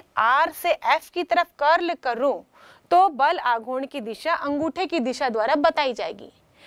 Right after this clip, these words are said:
यानी कि इस कंडीशन में जो टॉर्क होगा, वो इस बोर्ड के लंबवत सामने की ओर होगा, मतलब आपकी ओर आ रहा होगा।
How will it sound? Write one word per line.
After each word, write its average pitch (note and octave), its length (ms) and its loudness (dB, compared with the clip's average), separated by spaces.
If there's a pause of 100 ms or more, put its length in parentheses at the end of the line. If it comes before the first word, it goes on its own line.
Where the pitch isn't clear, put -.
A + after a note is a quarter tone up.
(160)
यानी D4+ 200 4
कि F4+ 120 -2
इस - 340 -2
कंडीशन A#3+ 500 -2
में C#4 240 2
जो C4 100 2
टॉर्क B3+ 460 2
होगा, B3 400 0 (280)
वो B3+ 180 2
इस C#4+ 240 -6
बोर्ड C#4 440 2
के D#4 180 -2
लंबवत A3+ 540 0 (480)
सामने D4+ 560 2
की F4+ 160 -2
ओर E4 160 4
होगा, A3 340 -8 (580)
मतलब C4+ 300 2
आपकी D4+ 420 0
ओर F#4+ 100 0
आ C#4 140 2
रहा B3 100 -2
होगा। A#3 340 -14